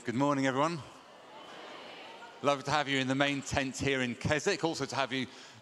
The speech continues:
joining online or via relay. It's great to have you joining us this morning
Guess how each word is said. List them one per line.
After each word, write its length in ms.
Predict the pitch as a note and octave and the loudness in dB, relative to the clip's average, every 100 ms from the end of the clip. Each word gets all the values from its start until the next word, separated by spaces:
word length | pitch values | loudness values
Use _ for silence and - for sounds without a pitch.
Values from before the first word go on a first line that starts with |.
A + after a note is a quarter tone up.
| G#2+ | 0
joining 460 | D#3+ D#3 D3 C#3 C#3+ | 2 4 2 0 0
online 600 | D3+ D3 C#3+ C#3 D3+ F#3 | 0 2 2 2 2 0
or 200 | B2 F#2 | -4 0
via 240 | A2 A#2 | 0 0
relay. 420 | A2+ C3 C#3 D#3 | 0 0 2 0
It's 100 | D3 | -2
great 240 | - C#3+ C#3 | 0 -2 0
to 60 | A#2+ | -4
have 160 | B2 | -4
you 60 | A#2 | 0
joining 400 | C3+ C3 B2+ B2+ | 2 2 2 -2
us 80 | - | -4
this 260 | B2 - | -4 -2
morning 380 | C3 C3 C3+ | 0 0 0